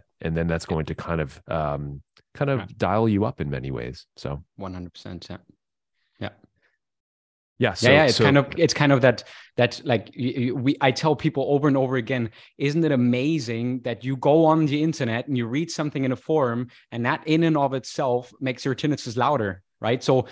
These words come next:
Speaker 2: they always say, "Yeah, but yeah, my tinnitus is physically louder." I'm like, "Your tinnitus is, like, subjectively louder because, uh, objectively, in most cases, you can't measure tinnitus from the outside." So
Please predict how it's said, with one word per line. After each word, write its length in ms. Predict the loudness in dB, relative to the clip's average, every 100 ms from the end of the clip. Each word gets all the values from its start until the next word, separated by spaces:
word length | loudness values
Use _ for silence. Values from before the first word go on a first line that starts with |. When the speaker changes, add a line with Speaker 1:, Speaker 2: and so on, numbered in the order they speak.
| -12 -4 2
Speaker 2:
they 80 |
always 300 | 4 6 4
say, 100 | 2
"Yeah, 220 | -2 -2 -4
but 160 | -4
yeah, 140 | -4 -6
my 240 | -6 -4 -4
tinnitus 480 | -2 -2 0 -4
is 220 | -2 -2 0
physically 440 | 2 2 0 -2
louder." 320 | 0 2 0 -4
I'm 120 | -4
like, 180 | -6 -6
"Your 100 | -6
tinnitus 520 | -4 -4 -4 -6 -6
is, 320 | -4 -4 -2
like, 180 | -4 -4
subjectively 760 | -4 -4 -2 -2 -2 -8 -4 -2
louder 260 | 0 0
because, 260 | 0 -4 -6
uh, 140 | -8 -4
objectively, 760 | -4 -2 -2 -2 -6 -4 -4 -4 -16 -10
in 140 | 0 4
most 360 | 4 4 0
cases, 720 | -2 -2 -2 -2 -2 -2 -8 -8
you 160 | -8
can't 400 | -6 -2 0 0
measure 300 | 0 0 0
tinnitus 400 | -2 -2 -2 -4
from 160 | -6 -4
the 80 | -2
outside." 500 | -2 -4 -4 -6 -2
So 260 | -2 -2